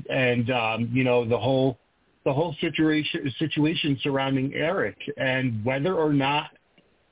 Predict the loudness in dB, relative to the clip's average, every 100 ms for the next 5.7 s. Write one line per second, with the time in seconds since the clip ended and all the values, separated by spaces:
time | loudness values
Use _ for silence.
0 | _ -4 0 0 2 2 2 0 0 -2
1 | -2 0 -2 -2 0 2 4 2 0 0
2 | 0 0 -4 _ _ _ -4 -2 -2 -4
3 | 0 0 2 0 0 0 0 2 2 2
4 | 2 2 2 -2 -6 -4 -4 -6 -4 -2
5 | 2 2 2 0 0 0 -2